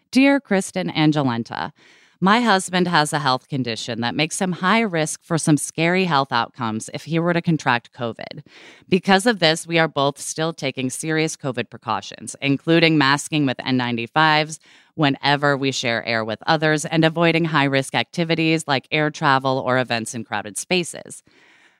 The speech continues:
While the first few years of covid were certainly scary, I'm finding this phase of the pandemic to be the hardest on my mental health. I try hard to find joy in small things like playing with my dog, enjoying nature, or cooking a good meal,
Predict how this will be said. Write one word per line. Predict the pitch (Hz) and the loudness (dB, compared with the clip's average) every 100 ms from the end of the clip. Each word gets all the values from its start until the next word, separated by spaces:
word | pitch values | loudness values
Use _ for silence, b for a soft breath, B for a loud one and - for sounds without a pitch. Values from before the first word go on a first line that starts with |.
| b - | b 2
While | 185 185 | 4 4
the | 190 | 0
first | - 214 240 - | 2 2 2 0
few | 226 226 | 0 2
years | 190 165 160 | 2 2 0
of | 165 - | -4 -4
covid | 143 131 123 120 113 | -2 0 0 0 0
were | 120 | -4
certainly | - 135 104 110 110 | -2 -2 -2 -4 -6
scary, | - - 214 185 170 170 b b - | -4 0 0 2 -2 -4 b b 0
I'm | 180 190 | 2 4
finding | 214 220 214 180 | 4 4 2 0
this | 156 196 | 0 -2
phase | - 233 233 | 0 0 2
of | 247 | 0
the | 214 | -2
pandemic | 214 202 190 185 180 180 | 0 2 2 2 2 0
to | - 170 | 0 2
be | 156 | 4
the | 151 135 | 4 2
hardest | 139 135 131 - | 2 2 0 0
on | 120 | 0
my | 117 | 2
mental | 113 110 110 107 | 0 -2 -4 -8
health. | 110 - - - b b b b | -8 -8 -12 -18 b b b b
I | - 165 | 4 4
try | 180 202 190 | 4 2 4
hard | 175 156 151 151 | 4 4 2 0
to | 156 | -2
find | 151 143 143 | 2 4 2
joy | 143 135 | 0 -2
in | 131 | -2
small | 127 - 113 | -4 -6 -6
things | 120 160 160 160 151 | -4 -2 0 0 0
like | 131 - | -4 -2
playing | 147 131 | 0 0
with | 123 | 0
my | 135 120 | -2 -4
dog, | 117 160 156 156 156 | -2 0 2 2 0
enjoying | 139 131 117 120 | -4 -4 -4 2
nature, | 147 160 - 151 147 | 2 2 2 2 2
or | 131 117 | -2 -4
cooking | 156 147 143 | -4 0 0
a | 127 | 0
good | 123 117 | -2 -2
meal, | 120 143 143 143 | 0 2 2 0